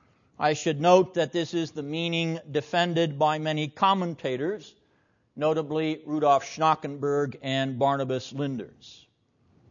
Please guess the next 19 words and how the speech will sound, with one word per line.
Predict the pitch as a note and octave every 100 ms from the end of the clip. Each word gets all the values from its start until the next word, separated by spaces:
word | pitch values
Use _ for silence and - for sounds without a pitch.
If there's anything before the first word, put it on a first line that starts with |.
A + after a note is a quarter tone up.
| _ _ _ _ _ _ _
Furthermore, | - F#3 E3+ C#3 A2 F2 - _ _ _ _ _ _ _ _ _
in | - D3
the | D#3+ -
era | F#3 G3+ G3 F#3+ F#3 -
of | D#3 C#3
Greek | B2 F#3 G3 -
reflection | D#3+ D3+ - E3+ E3 - E3+ D#3+ D#3 D3+ _
on | D3 F#3 G3+ G3 -
the | C#3+
Greek | B2 E3+ E3+ - D#3
New | D3+
Testament, | C#3 - C#3+ - A#2 C#3+ F#3+ - _
the | B2 B2
era | C#3 C#3 C#3 B2+ C3
of | B2+
the | B2 C3+
early | C#3 C3 B2+
church | - B2 A2 -
fathers | C#3+ C3 A2+ C#3+ -